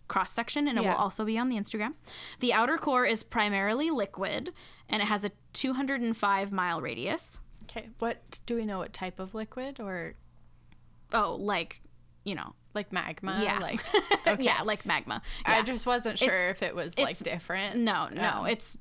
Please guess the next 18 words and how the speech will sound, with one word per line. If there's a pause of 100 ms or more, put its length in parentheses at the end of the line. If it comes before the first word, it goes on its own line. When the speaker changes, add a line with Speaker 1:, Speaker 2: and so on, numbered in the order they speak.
Speaker 1:
made
of
the
same
materials
that (300)
had, (100)
you
know.
Speaker 2:
Okay.
Speaker 1:
Yeah.
Speaker 2:
Yeah. (180)
Speaker 1:
But
in
liquid
form,
essentially.
Speaker 2:
Yeah.